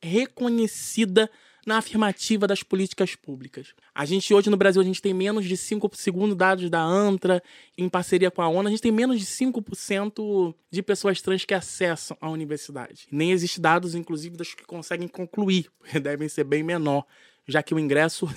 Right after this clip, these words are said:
<laughs> ingressar é uma coisa e concluir é outra. A gente hoje, quando fala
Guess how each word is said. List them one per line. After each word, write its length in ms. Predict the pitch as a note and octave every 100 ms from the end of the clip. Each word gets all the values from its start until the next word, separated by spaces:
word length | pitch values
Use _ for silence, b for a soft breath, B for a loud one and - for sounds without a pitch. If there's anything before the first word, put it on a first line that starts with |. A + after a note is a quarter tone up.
| F#3 -
<laughs> 280 | - - -
ingressar 580 | E3 E3 D#3 - E3+ F#3
é 60 |
uma 180 | F3+ E3
coisa 240 | - F3
e 20 | E3+
concluir 500 | F3+ D#3+ F3 F3+ -
é 120 | F3+
outra. 560 | E3 D3+ D3+ - C3+ B2 - _
A 180 | C3+ D3+
gente 400 | C#3 F3+ F#3 F#3+
hoje, 200 | F#3 F3+
quando 180 | F#3+ F#3
fala 480 | - F#3+ F#3+ F#3